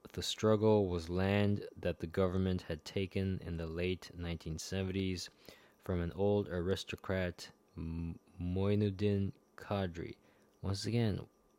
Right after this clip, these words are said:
my question, why the fuck does the government own all the land?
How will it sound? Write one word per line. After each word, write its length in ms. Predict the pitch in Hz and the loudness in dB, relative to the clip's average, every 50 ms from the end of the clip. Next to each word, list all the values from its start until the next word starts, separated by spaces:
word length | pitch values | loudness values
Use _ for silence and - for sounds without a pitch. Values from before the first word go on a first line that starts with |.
| _ _ - | _ _ -10
my 180 | 92 87 82 | -8 -8 -8
question, 500 | 78 - - 101 98 95 - - 76 71 73 76 | -6 -4 -2 0 0 0 -2 -4 -6 -8 -8 -10
why 300 | 73 76 80 82 90 92 | -8 -6 -4 -4 -4 -4
the 60 | 90 | -6
fuck 380 | - - - 117 113 107 - | -8 -6 -2 -2 -2 -2 0
does 200 | - 104 101 92 | 0 0 0 0
the 80 | 98 98 | -2 -8
government 640 | 92 - - - 87 82 80 87 87 90 92 90 - | -10 -6 -2 0 0 0 0 -2 -2 -2 -2 -2 -4
own 180 | 71 82 80 82 | -6 -6 -4 -4
all 180 | 82 82 80 | -4 -4 -4
the 120 | 82 90 98 | -4 -4 -4
land? 440 | 101 107 113 120 123 107 87 78 | -2 -2 -2 -2 -2 -4 -4 -6